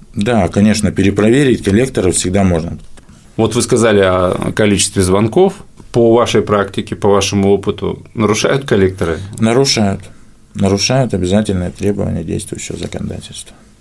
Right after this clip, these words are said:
Speaker 2: Приходят заёмщики, пишут заявление, что вот мне коллектор звонил там не два раза в неделю, а тридцать два, да? Это
Speaker 1: Да.
Speaker 2: так происходит?
Speaker 1: Ну да, в принципе, да. В принципе, оно так и происходит. Поступает обращение, да, что, ну,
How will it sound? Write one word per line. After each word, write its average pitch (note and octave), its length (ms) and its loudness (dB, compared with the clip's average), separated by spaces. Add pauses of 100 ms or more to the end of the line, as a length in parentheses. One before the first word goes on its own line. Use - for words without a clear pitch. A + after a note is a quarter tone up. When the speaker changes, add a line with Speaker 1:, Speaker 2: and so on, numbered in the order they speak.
(120)
Speaker 2:
Приходят G#2+ 400 2
заёмщики, G#2 640 2
пишут F#2+ 320 -4
заявление, G2 460 4
что F2+ 160 -6
вот D#2 140 -6
мне G2 200 4
коллектор F#2 440 0
звонил F2+ 400 2
там F2 640 -4
не F#2 80 4
два G#2 200 2
раза G2 240 0
в D#2 80 -4
неделю, D#2 520 -2
а D#2+ 60 -2
тридцать F#2 440 -6
два, D2 240 -6
да? G2+ 240 -4 (240)
Это G#2 120 -2
Speaker 1:
Да. G#2 180 2
Speaker 2:
так B2+ 160 0
происходит? F2 480 -2
Speaker 1:
Ну A#2 280 2
да, A#2+ 400 -2
в - 100 -14
принципе, B2 520 0
да. F#2+ 380 -4 (400)
В - 40 -20
принципе, G#2+ 440 0
оно G#2 140 4
так G#2 200 -2
и G#2 40 0
происходит. G#2+ 520 0
Поступает G2+ 500 0
обращение, A2 540 0
да, F#2 160 -4
что, F#2+ 240 -6
ну, F#2 280 -2